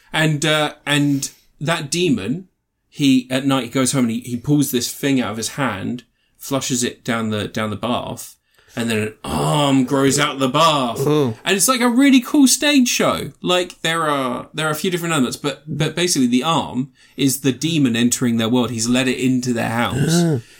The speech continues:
Speaker 1: And guess who plays the bloody demon, Ant?
Speaker 2: Arnold Schwarzenegger.
Speaker 1: No, guess who plays the demon? Think, think.
Speaker 2: Brian Cox.
Speaker 1: No, just think one of our greatest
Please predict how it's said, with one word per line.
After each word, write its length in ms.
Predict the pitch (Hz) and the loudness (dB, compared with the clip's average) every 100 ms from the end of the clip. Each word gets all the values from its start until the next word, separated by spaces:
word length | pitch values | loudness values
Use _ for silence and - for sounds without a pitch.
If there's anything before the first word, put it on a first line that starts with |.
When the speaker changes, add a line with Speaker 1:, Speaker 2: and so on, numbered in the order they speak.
| - | -6
Speaker 1:
And 120 | 120 | -4
guess 220 | 170 160 | -2 0
who 100 | 185 135 | 0 0
plays 300 | 147 123 107 | -2 -2 -2
the 60 | |
bloody 360 | 107 123 120 117 | -2 -2 0 0
demon, 320 | 107 98 90 | -2 -8 -10
Ant? 260 | 85 78 - _ _ _ _ - - _ _ _ _ _ - | -10 -12 -14 _ _ _ _ -20 -20 _ _ _ _ _ -6
Speaker 2:
Arnold 200 | 131 120 | -2 -2
Schwarzenegger. 560 | - 110 - 113 98 104 | -2 -4 -4 -4 -4 -2
Speaker 1:
No, 300 | 143 127 - | 0 -2 -4
guess 280 | 147 175 180 | -2 0 0
who 120 | 196 | 0
plays 260 | - 165 147 | -2 0 2
the 60 | |
demon? 240 | 135 135 104 | 2 0 0
Think, 320 | 165 160 160 _ _ | -2 -4 -6 _ _
think. 380 | - 165 147 - | -4 -2 -2 -2
Speaker 2:
Brian 300 | 131 120 117 | 0 0 0
Cox. 400 | - 107 127 - | -2 -4 -4 0
Speaker 1:
No, 240 | 147 147 | 2 0
just 280 | - 151 143 | -2 -6 -4
think 200 | 202 185 | -2 -2
one 300 | 135 143 185 | -4 -2 2
of 160 | 208 156 | 2 2
our 160 | 139 131 | 0 0
greatest 1000 | 151 147 170 190 175 185 170 - - | 2 2 4 2 2 0 0 -4 -6